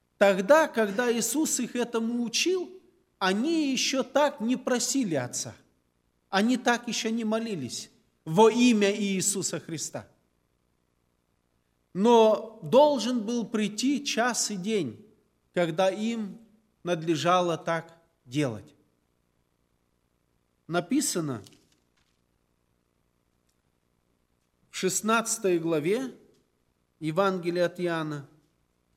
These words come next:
с двадцать четвёртого стиха и ниже. «До ныне вы ничего не просили во имя Моё.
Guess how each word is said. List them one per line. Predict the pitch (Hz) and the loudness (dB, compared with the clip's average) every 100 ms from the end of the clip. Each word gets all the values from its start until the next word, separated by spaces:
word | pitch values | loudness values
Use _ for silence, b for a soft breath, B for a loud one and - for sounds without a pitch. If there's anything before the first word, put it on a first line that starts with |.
| _ _ _ _ _ _ _ _ _ _ _ _ _ _ _ _ _ 60 60 60 _ _ 60 60 _ _ _ _ _ _ _ _ _ _ _ _ _ _ _ | _ _ _ _ _ _ _ _ _ _ _ _ _ _ _ _ _ _ _ _ _ _ _ _ _ _ _ _ _ _ _ _ _ _ _ _ _ _ _
с | 185 131 | -10 -6
двадцать | 135 190 185 - | 4 4 4 -2
четвёртого | - - 214 202 208 143 139 | -4 0 4 4 0 -4 -4
стиха | - 156 - 127 | -6 -6 -2 -4
и | - 196 | -2 -4
ниже. | 170 127 104 95 - _ _ _ _ _ _ _ _ _ _ _ _ _ | -2 -4 -6 -14 -20 _ _ _ _ _ _ _ _ _ _ _ _ _
«До | 135 196 202 | 2 6 6
ныне | 208 302 320 208 131 107 - _ _ _ | 4 4 2 0 -4 -8 -18 _ _ _
вы | 139 143 226 | -8 -4 -2
ничего | 208 262 302 - 226 196 269 | 0 0 0 0 0 4 4
не | 233 | 4
просили | 220 196 190 185 - 302 302 302 247 - - _ _ _ _ _ | 0 0 0 0 0 0 0 -2 -4 -10 -20 _ _ _ _ _
во | 127 127 180 | -8 -2 -2
имя | 202 226 220 185 | -2 -4 -4 -6
Моё. | 175 139 110 | -6 -6 -8